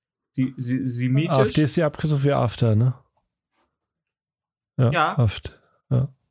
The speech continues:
Speaker 2: Okay.
Speaker 1: Ja, das Af-, Af-, After für Deutschland.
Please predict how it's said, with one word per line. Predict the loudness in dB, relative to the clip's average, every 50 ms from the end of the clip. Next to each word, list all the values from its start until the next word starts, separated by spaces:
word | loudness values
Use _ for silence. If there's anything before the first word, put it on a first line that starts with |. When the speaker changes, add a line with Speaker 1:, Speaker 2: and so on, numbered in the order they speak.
| _ _ _ _ _ _ _ -4
Speaker 2:
Okay. | 0 0 0 0 -2 -4
Speaker 1:
Ja, | -4 -4 -4 -4 -8 -12 -18 -20 _ _ -10
das | -8 -8 -4
Af-, | -2 0 0 -2 -2 -6 -4
Af-, | -2 -2 -2 -2 -4 -10 _ _ _ -2
After | -2 -2 -2 -2 -4 -4 -2
für | -2 -2 0
Deutschland. | 0 0 0 0 -2 -2 -2 -2 -2 -2 -4 -6